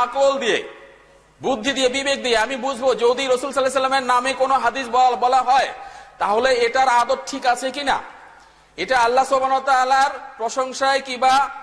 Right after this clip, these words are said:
সম্পর্কে কিবা রাসূল সাল্লাল্লাহু আলাইহি ওয়াসাল্লামের সম্পর্কে এমন কথাগুলো যেটা আসলেই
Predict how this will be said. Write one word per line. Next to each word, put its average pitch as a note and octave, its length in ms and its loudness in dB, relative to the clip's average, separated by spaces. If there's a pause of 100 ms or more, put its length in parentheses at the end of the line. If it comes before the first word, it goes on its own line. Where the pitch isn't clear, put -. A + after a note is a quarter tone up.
(100)
সম্পর্কে C4 600 -2
কিবা C4 220 -2
রাসূল B3+ 240 -2
সাল্লাল্লাহু D4 120 -8
আলাইহি C#4 140 -6
ওয়াসাল্লামের C4 320 -2
সম্পর্কে C4 420 -2
এমন C#4 320 0
কথাগুলো G#3+ 560 0 (500)
যেটা G#3+ 260 0 (100)
আসলেই C#4 380 -2